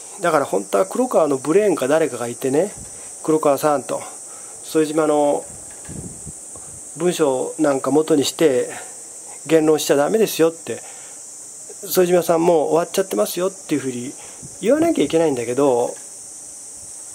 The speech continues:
多分そんなブレーンが黒川の周りにいるはずなくて、所詮、あの、所詮エヌエイチケー党であり、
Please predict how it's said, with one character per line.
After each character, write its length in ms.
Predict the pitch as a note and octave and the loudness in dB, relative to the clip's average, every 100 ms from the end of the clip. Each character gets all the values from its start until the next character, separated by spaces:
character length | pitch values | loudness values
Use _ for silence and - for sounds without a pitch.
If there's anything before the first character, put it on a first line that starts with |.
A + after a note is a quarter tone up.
| - | -6
多 120 | - A3 | 0 4
分 420 | G3+ D3 C3+ - - - | 4 4 2 -2 -10 -10
そ 180 | - F#3 | -2 0
ん 80 | G3+ | 2
な 80 | F3 | 2
ブ 140 | F#3 | 4
レ 100 | G#3 | 4
ー 40 | |
ン 40 | E3+ | 4
が 140 | C3 | 2
黒 180 | - G3 | 4 2
川 160 | F#3+ C#3+ | 4 2
の 120 | C3 | 4
周 240 | D3 D3+ | 4 4
り 20 | D3 | 4
に 80 | |
い 60 | D3+ | 4
る 100 | F3+ | 4
は 140 | F#3 | 2
ず 60 | F3+ | 2
な 100 | E3+ | 0
く 160 | - - | -4 2
て、 260 | C#3 B2 - - - - - - - - - - | 2 2 -4 -14 -16 -16 -16 -16 -16 -16 -16 -10
所 140 | D#3+ F3 | -4 0
詮、 380 | F3+ E3 D#3+ - - | 4 4 2 -2 -2
あ 140 | E3 D3 | 0 2
の、 460 | C#3+ C#3 D3 - - - - - - - - - - - - - - - - - - - - - - - - | 2 2 0 -4 -10 -14 -16 -16 -18 -18 -18 -18 -18 -18 -18 -18 -16 -18 -18 -16 -16 -16 -16 -16 -16 -16 -12
所 140 | - | -6
詮 160 | D#3 F#3+ | 2 4
エ 120 | D3+ | 6
ヌ 80 | C#3 | 6
エ 40 | |
イ 60 | D3 | 4
チ 100 | - | 2
ケ 140 | - | 0
ー 80 | C#3+ | 2
党 160 | D3 C#3+ | 2 4
で 120 | C#3 | 4
あ 80 | C3 | 2
り、 180 | A#2+ | -2